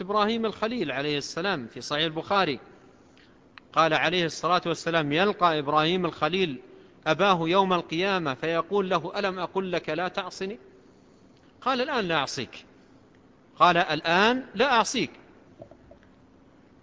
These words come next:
قال فيقول، آه، إبراهيم: 'يا رب، ألم تعدني ألا تخزني يوم يبعثون؟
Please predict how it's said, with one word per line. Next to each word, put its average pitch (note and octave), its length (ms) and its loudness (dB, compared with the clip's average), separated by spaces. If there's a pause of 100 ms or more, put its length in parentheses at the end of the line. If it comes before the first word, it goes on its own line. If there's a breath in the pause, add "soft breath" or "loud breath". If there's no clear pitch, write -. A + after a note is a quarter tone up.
(420)
قال A#3 280 8
فيقول، G3+ 560 4
آه، F3+ 200 6 (1000)
إبراهيم: E3+ 960 4 (1400)
'يا F#3 240 6
رب، F3+ 200 6 (240)
ألم G#3 200 4
تعدني C#3+ 640 0 (360)
ألا F3+ 260 4
تخزني D3 540 -2
يوم D3+ 240 0
يبعثون؟ C3 580 -6